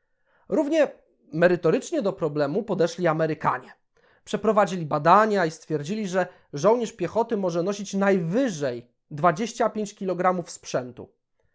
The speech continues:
Musi ten sprzęt być tani w produkcji, prosty w użytkowaniu, ale jednocześnie dawać maksimum wygody i praktyczności żołnierzowi. Z połączonych wysiłków firmy Mills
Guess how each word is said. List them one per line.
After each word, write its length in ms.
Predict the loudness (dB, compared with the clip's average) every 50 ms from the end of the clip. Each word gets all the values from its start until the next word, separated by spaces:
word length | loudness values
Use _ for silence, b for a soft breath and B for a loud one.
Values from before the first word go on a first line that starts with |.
| _ _ _ _ _ _ -4
Musi 280 | -4 -4 -2 -2 -4
ten 140 | -2 -2 -2
sprzęt 380 | -2 -6 -6 -4 -2 -2 -2 -2
być 360 | -4 -6 -6 -8 -12 -8 _
tani 240 | -2 0 0 0 -2
w 80 | -4
produkcji, 680 | -2 -2 -2 0 0 -4 -6 -8 -8 -8 -8 -8 -8 _ _ _ b b b b b b b _ _ _
prosty 380 | 4 6 6 6 6 0 -4 -2
w 80 | -2
użytkowaniu, 760 | -4 -4 -4 -8 -2 0 0 4 4 4 2 2 0 -4 -4 b b b b b b
ale 260 | 8 8 10 10 8
jednocześnie 540 | 6 4 2 2 0 -2 -2 -4 -4 -4 0
dawać 340 | 2 2 2 2 0 0 -4
maksimum 640 | -4 0 2 2 2 0 -4 -8 -4 -4 -2 -4 -4 -6 -8
wygody 580 | -4 -2 -2 0 4 6 6 6 6 4 0
i 60 | -2
praktyczności 680 | -2 -2 -2 -4 -4 -8 -14 -8 -8 -8 -8 -8 -10 -8
żołnierzowi. 640 | -8 -6 -6 -6 -8 -8 -6 -8 -8 -8 -12 -20 _ _ _ _ _ _ _ _
Z 120 | -20 -2
połączonych 520 | 2 4 4 4 4 4 2 0 0 -2
wysiłków 540 | -2 -4 -4 -2 -2 -2 -2 -2 -4 -6 -4
firmy 300 | -4 -4 -2 0 0 0
Mills 520 | 0 2 2 2 2 0 -2 -6 -12 -18